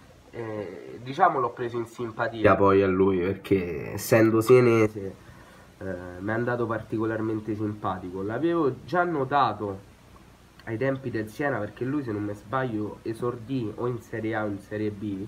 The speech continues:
col Siena e non fece per niente male, non fece per niente male, eh, e m'è, m'è sempre, c'è sempre stata sta simpatia nei suoi confronti.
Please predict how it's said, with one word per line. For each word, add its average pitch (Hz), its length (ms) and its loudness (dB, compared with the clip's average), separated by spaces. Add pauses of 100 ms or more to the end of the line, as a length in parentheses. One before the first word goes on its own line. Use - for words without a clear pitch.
(640)
col 123 240 -2
Siena 113 600 -2
e 113 80 -8
non 110 180 -2
fece 117 320 -2
per 101 160 -2
niente 123 460 -2
male, 104 480 -4 (240)
non 98 140 -10
fece 107 260 -6
per 101 140 -6
niente 117 420 -6
male, 104 400 -6 (960)
eh, 92 1160 -12
e 147 200 -4
m'è, 135 320 0
m'è 135 140 -4
sempre, 127 1000 -2
c'è - 140 -8
sempre 135 320 -4
stata 117 320 -2
sta 107 220 -6
simpatia 107 360 -4
nei 104 140 -4
suoi 104 120 -4
confronti. 101 600 -10